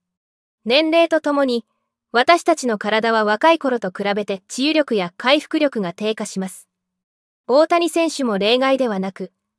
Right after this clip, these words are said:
これからの彼のキャリアにおいて、コンディショニングは最も大きな課題となるでしょう。彼はユニコーン、つまり他に類を見ない特異な才能の持ち主とされていますが、そのために一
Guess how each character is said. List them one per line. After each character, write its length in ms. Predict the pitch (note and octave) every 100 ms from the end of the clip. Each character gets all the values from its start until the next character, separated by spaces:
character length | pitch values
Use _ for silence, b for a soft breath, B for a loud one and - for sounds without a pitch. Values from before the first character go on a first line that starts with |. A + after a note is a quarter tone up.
| _ _ _
こ 120 | C4
れ 100 | D#4
か 140 | E4+ F4+
ら 80 |
の 120 | E4 C4+
彼 240 | D4+ D#4+
の 120 | B3
キ 120 | G#3+
ャ 20 | B3+
リ 140 | B3+
ア 60 | G#3
に 120 | F3+
お 80 | F#3+
い 80 |
て、 220 | F#3 F3 - _ _ _ _
コ 160 | - D4+
ン 80 |
デ 60 | E4
ィ 20 |
シ 120 | E4
ョ 20 | E4+
ニ 140 | C4+
ン 60 | A3
グ 100 | F#3+
は 180 | F3+ F3+
最 340 | G#3 - F4+
も 220 | E4+ D4
大 80 | E4
き 120 | -
な 120 | A#3 G3
課 120 | F#3
題 180 | G#3+ G#3+
と 100 | A3+
な 120 | A3+
る 80 | A3+
で 80 | G3+
し 140 | -
ょ 60 | F3+
う。 100 | _ _ _ _ _ _ _ _ _
彼 260 | - D#4+ D4+
は 100 | A3
ユ 160 | F#3
ニ 140 | G3+ A#3+
コ 180 | C4+ B3
ー 60 |
ン、 80 | F#3 _ _ _ _ _
つ 160 | - E4+
ま 140 | E4+
り 120 | C4+
他 160 | - D#4+
に 120 | D4
類 400 | - A#3+ C#4+ D#4
を 80 | D#4
見 100 | D#4
な 140 | C#4
い 80 | G#3
特 320 | - G3 C#4
異 80 | D4+
な 100 | D#4
才 240 | D4+ D4
能 180 | D4+ D#4
の 120 | D#4
持 120 | D4+ C#4+
ち 120 | D4
主 200 | D4 -
と 80 | G3+
さ 140 | G3+
れ 100 | G3+
て 120 | G#3+
い 80 | A3+
ま 80 | A#3+
す 140 | -
が、 180 | F#3+ F3 _ _ _ _ _ _
そ 180 | - A#3
の 100 | C4+
た 140 | D4
め 140 | D4+ C#4+
に 140 |
一 80 | F#3+